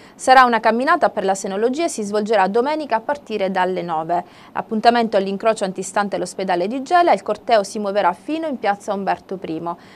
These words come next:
Alla manifestazione ha dato adesione anche il Nurs di Caltanissetta, guidato da Giuseppe Provenzano, e il segretario aziendale Domenico Corfù. L'obiettivo della manifestazione è anche quello di promuovere le pari opportunità per tutte le donne.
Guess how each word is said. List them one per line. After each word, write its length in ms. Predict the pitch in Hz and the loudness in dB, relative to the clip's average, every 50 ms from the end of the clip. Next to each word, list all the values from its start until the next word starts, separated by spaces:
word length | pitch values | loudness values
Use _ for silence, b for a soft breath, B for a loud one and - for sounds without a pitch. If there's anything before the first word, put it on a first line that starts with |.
| B B B | B B B
Alla 200 | 185 196 202 202 | 0 0 2 2
manifestazione 840 | 208 208 214 220 - 247 226 - 294 294 294 - - 359 359 359 | 2 0 -2 -2 -2 -4 -4 -2 -4 -6 -4 -2 0 0 2 2
ha 60 | 294 220 | 0 2
dato 280 | 202 214 214 208 208 | 4 2 2 2 0
adesione 440 | 190 202 214 208 - 247 208 190 185 | -2 -2 -4 -4 -4 -4 -4 -2 -4
anche 260 | 185 180 180 - 196 | -6 -6 -6 -6 -6
il 100 | 185 196 | -4 -4
Nurs 340 | 196 202 202 190 - - - | -4 -6 -6 -8 -10 -10 -8
di 320 | 185 185 175 180 175 180 175 | -6 -6 -6 -6 -6 -6 -4
Caltanissetta, 800 | - - 185 - 226 240 294 - - - 311 311 311 - 330 | -4 -6 -4 -4 -6 -6 -6 -4 -2 0 0 0 0 -2 -2
guidato 400 | 294 269 262 240 220 208 202 220 | 0 0 0 2 2 2 2 0
da 100 | 202 190 | -2 -4
Giuseppe 420 | 208 208 214 - 240 240 233 202 196 | -4 -6 -6 -6 -8 -6 -6 -8 -8
Provenzano, 800 | 196 - 208 202 196 190 190 180 - 190 156 156 175 220 240 | -6 -4 -4 -4 -4 -6 -8 -6 -4 -2 -2 -2 -2 -4 -4
e 100 | - 247 | -4 -4
il 40 | 269 | -4
segretario 520 | 262 - 294 262 262 254 - 180 160 175 185 | -4 -6 -6 -6 -4 -2 -2 -2 0 0 -2
aziendale 560 | 214 214 285 285 240 190 170 165 170 180 - | -4 -4 -6 -6 -2 0 0 0 0 0 -2
Domenico 460 | 208 233 214 196 185 185 185 190 185 | -2 -4 -4 -4 -6 -6 -6 -6 -6
Corfù. 420 | 180 185 175 - - - 170 165 165 B B B B B B B | -6 -8 -8 -10 -12 -14 -14 -14 -14 B B B B B B B
L'obiettivo 460 | 190 208 208 233 233 233 247 214 190 180 | -4 -2 0 -2 -2 -2 -2 0 0 0
della 200 | 185 180 185 185 | 0 0 -2 -2
manifestazione 720 | 202 214 247 240 320 330 - 381 370 - - 185 160 185 | -4 -6 -4 -4 -6 -4 -4 -4 -6 -4 -4 -4 -2 -2
è 20 | 196 | -4
anche 200 | 196 208 254 233 | -4 -4 -4 -4
quello 240 | 226 190 165 165 175 | -2 -2 -2 -2 -4
di 120 | 190 220 | -6 -6
promuovere 500 | 220 254 247 208 185 165 170 175 175 190 | -4 -4 -4 -2 -2 -4 -4 -2 -4 -2
le 140 | 233 240 226 | -2 -2 0
pari 200 | - 170 160 - | 0 0 0 0
opportunità 640 | 202 - - 285 - - 359 349 247 - - - - | -4 -6 -8 -8 -6 -6 -6 -4 -4 -4 -4 -4 -6
per 140 | - 240 | -8 -10
tutte 300 | - - 202 - - 214 | -10 -12 -14 -8 -4 -4
le 100 | 202 185 | -2 -2
donne. 460 | 165 156 139 160 165 170 175 170 180 | -2 -4 -6 -6 -8 -8 -10 -10 -10